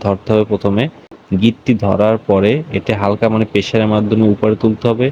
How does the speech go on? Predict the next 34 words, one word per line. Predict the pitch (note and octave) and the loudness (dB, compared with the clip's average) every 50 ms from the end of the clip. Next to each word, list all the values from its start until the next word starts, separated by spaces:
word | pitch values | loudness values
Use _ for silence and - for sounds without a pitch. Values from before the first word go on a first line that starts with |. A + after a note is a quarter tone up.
| - - - - - - - - - G#2 | -4 -10 -20 -20 -20 -20 -12 -4 -2 0
এবং | G#2 G#2+ A2 A2 A2 G#2 E2+ - - | 2 2 2 2 2 0 -4 -6 -4
খুবই | - - B2+ B2 C3+ C3+ C3+ C3 - - | -2 0 2 4 4 4 2 2 0 -2
সূক্ষ্মভাবে | - A#2 - - - - B2+ A#2 A2+ G#2+ G2 G#2 A2 C3 C#3+ - - - - - - - - - - A2 A2 | -4 -4 -4 -4 -2 0 0 0 0 0 2 2 0 0 0 -4 -12 -20 -20 -20 -20 -20 -20 -6 -2 0 2
এর | G#2+ G#2+ G#2+ G#2 - - - G2 G2 G#2+ | 2 2 2 0 -4 -6 -6 -2 0 0
দুটি | B2 A#2+ - - - - | 0 0 0 -4 -4 -2
প্রান্তর | - A#2 G#2+ G#2+ A2 G2+ A#2 A2 G#2+ G#2 | 0 0 0 0 0 0 0 0 2 0
ভিতরে | A2 - - A2 A2+ B2+ - - A2+ A2+ | 0 0 0 0 0 0 0 0 -2 -2
একটি | - - - - A#2+ - | -2 -4 -6 -6 -4 -2
প্রান্ত | - G2+ G2+ G#2 G2+ - G#2+ | -2 -2 -2 -2 -2 -2 -4
আপনাদের | G2+ - G#2 G#2 G#2 G#2 G#2 G2+ G2+ | -2 -2 0 2 2 2 2 2 2
মানে | G2+ G#2 - - | 0 0 -2 -4
কাটতে | G#2 F#2+ - - - A2 A2 | -6 -6 -6 -4 -4 -2 0
হবে | A2 G#2+ B2+ D3+ D3 A2+ | 0 0 2 0 2 0
এবং | G#2 G#2+ G2+ G2 G2 | 0 0 0 0 0
অপর | G2 - G#2 G2+ F#2+ - | 0 0 -2 -2 0 0
প্রান্ত | A2 G2+ G#2 G#2 - - A#2+ G#2+ | 0 0 0 0 -2 -4 -4 -4
হালকা | F#2+ F#2+ F#2+ - G2+ F#2 - | -6 -8 -6 -4 -4 -4 -2
টান | - G#2+ G#2 G#2 G#2+ | -2 -2 0 0 0
দিলে | C#3 D#3+ C3 G2 | 2 2 0 0
উপরে | - - F#2+ F#2 | 0 0 0 0
উঠে | F#2 - G2 F2+ F2+ | 0 0 -2 -2 -2
আসবে। | F2 - - E2+ E2+ E2+ - - - - - - - _ - | -4 -6 -6 -6 -6 -8 -10 -18 -20 -20 -20 -20 -20 _ -2
তো | - B2 A#2+ | 0 0 0
এখানে | - - C#3 C#3 C3+ A#2 | 2 0 0 0 2 2
just | C3 B2+ C3 - - - G2+ A2 | 2 0 0 -2 -2 -2 -2 -2
একটা | - - - C3 B2 A#2+ | -2 -2 -2 0 0 2
জিনিস | A#2+ B2 B2+ - - B2 | 2 0 0 0 0 -2
আপনাদের | A#2 B2 A#2+ A#2 B2 A#2+ - | 0 -2 0 0 0 -2 -2
খেয়াল | - A2 G2 G2+ G#2 G2+ | -2 0 2 2 2 2
রাখতে | G#2 G2 - - A2 G2+ | 0 -2 -4 -2 -2 -2
হবে, | F#2 F#2+ G2 A#2+ C#3+ - - - - - - _ - G2+ - | 0 0 0 0 0 -2 -8 -20 -20 -20 -20 _ -6 -2 0
যখন | G#2+ G#2+ G#2+ - B2+ B2 B2 B2+ C3 C3 - - - | 0 0 0 0 0 0 2 2 0 -2 -2 -4 -6
একটি | - - - A#2+ - - | -4 -2 -2 -4 -2 -2
সেলাইয়ের | - A#2 G#2+ A2 G2+ G2 G#2+ B2+ | -2 0 2 2 2 2 0 -2